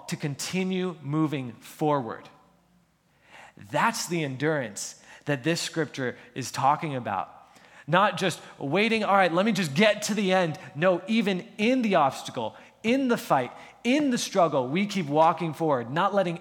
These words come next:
anything pull us aside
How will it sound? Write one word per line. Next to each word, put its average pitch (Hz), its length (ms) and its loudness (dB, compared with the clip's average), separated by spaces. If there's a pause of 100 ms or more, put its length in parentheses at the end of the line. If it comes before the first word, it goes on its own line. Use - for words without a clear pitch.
anything 208 600 -2 (260)
pull 190 320 0
us 151 320 -2 (260)
aside 139 680 2